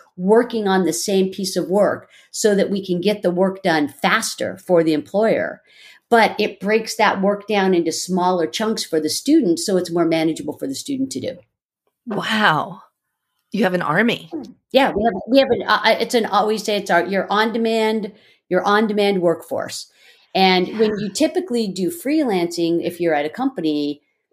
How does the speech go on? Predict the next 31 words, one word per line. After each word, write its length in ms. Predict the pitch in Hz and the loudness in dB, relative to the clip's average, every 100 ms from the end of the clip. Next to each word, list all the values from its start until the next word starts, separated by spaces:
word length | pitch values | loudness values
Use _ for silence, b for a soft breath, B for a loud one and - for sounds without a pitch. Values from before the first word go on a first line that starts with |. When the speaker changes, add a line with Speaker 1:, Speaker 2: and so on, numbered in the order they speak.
| _ | _
Speaker 1:
you 280 | 196 247 277 | -2 2 2
think 340 | - 233 220 | 2 -2 -2
about 440 | 208 190 180 170 190 | 0 2 4 4 4
marketplaces 1080 | 240 269 262 - 160 143 - 156 127 147 - | 2 4 -2 -2 -2 -2 -4 -4 -4 -8 -4
like 540 | 175 165 151 143 143 | 0 2 2 0 -2
an 100 | 170 | -4
Upwork 680 | - 240 240 185 165 156 143 | 0 0 0 0 2 2 2
or 160 | 147 139 | 0 0
a 80 | 135 | -2
Fiverr. 800 | - 196 208 208 170 147 135 127 | -4 -2 0 0 0 0 0 -2
And 180 | 180 190 | 0 0
you, 140 | 185 | 2
and 120 | 175 190 | 2 0
in 200 | 214 196 | 0 2
those 240 | 240 302 | 2 2
instances, 500 | 226 196 185 185 175 | -2 -4 -6 -2 0
you're 120 | 180 | 0
going 260 | 190 185 175 | 0 2 0
someplace 400 | 185 196 196 254 | -2 -2 0 0
to 120 | - | -2
get 200 | 156 - 185 | -2 0 2
one, 200 | 180 185 | 0 0
you're 120 | 247 | 0
trying 220 | 247 214 | 0 0
to 60 | 190 | 0
find 200 | 165 160 | 0 0
one 160 | 156 | 0
person 400 | 151 147 135 - | -2 -4 -8 -10
to 80 | - | -14
do 140 | 123 - | -14 -12
something, 420 | - - - | -12 -14 -18